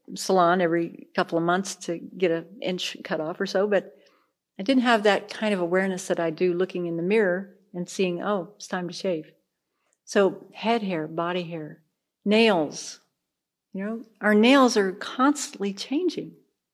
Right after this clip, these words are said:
It's fascinating to think about. There's nothing static in this body, but to say that doesn't have the import as doing your own meditation to see, "Oh yeah,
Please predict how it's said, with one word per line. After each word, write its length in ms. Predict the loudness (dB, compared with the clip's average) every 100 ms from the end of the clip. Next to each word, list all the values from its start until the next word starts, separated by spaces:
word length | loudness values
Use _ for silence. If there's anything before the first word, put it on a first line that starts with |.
| -6
It's 120 | -4
fascinating 540 | 0 0 2 -2 -2
to 60 | -2
think 180 | 2 2
about. 300 | 2 -4 -6 _ _ _ _ _ _ 4
There's 200 | 4 6
nothing 400 | 4 4 6 6
static 540 | 6 4 4 4 4
in 100 | 0
this 160 | -2 -2
body, 560 | 0 2 2 0 -2 -12 _ _ _ _ _ _ -2
but 600 | 4 6 4 -2 -20 _ _ _ -16 -14 -16 _ _
to 120 | -6 -4
say 320 | 4 6 8
that 220 | 6 4
doesn't 280 | 0 2 0
have 220 | 2 2
the 160 | 2 2
import 460 | 2 4 2 2 0
as 320 | 2 2 0
doing 320 | 2 2 2
your 220 | 2 2
own 240 | 0 -2 -2
meditation 760 | -4 -6 -4 -2 -2 -4 -8
to 180 | -8 -10
see, 480 | -10 -2 0 0 -2
"Oh 140 | -8 -4
yeah, 320 | -4 -4